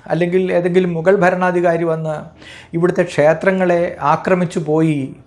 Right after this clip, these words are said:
ചെങ്കിസ് ഖാൻ വന്ന് ആക്രമിച്ചു, ഏഹ്, ബാബർ ആക്രമിച്ചു എന്നൊക്കെ കഥകളാണ് ഇവിടുത്തെ, ഏഹ്, സംഘപരിവാർ സംഘങ്ങൾ ഇവിടെ ഇറക്കുന്നത്. എന്നാൽ കെ-, ഇന്ത്യയിലെ രാജാക്കന്മാർ ക്ഷേത്രങ്ങളെ ആക്രമിച്ചതിൻ്റെയും കൊള്ളയടിച്ചതിൻ്റെയും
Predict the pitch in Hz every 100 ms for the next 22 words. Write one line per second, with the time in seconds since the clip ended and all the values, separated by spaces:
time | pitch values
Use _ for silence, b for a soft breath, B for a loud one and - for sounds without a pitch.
0 | _ - 165 175 180 185 175 170 160 151
1 | 160 160 143 151 139 139 B B B -
2 | 151 151 147 156 170 180 160 175 160 151
3 | 165 170 165 175 202 202 156 160 202 180
4 | 147 143 135 - 156 151 - 143 139 139
5 | 73 - - B B B _ 58 80 -
6 | 156 151 160 156 151 143 151 143 139 151
7 | 139 127 175 143 135 131 - 147 131 135
8 | 113 107 - - b b b _ _ _
9 | _ _ _ b b b - 156 208 214
10 | 208 190 180 180 208 233 220 214 208 202
11 | - - 170 160 185 214 214 202 196 185
12 | - 170 180 202 190 185 180 156 165 170
13 | 190 180 170 170 165 175 170 165 165 165
14 | 175 190 165 160 160 156 160 151 143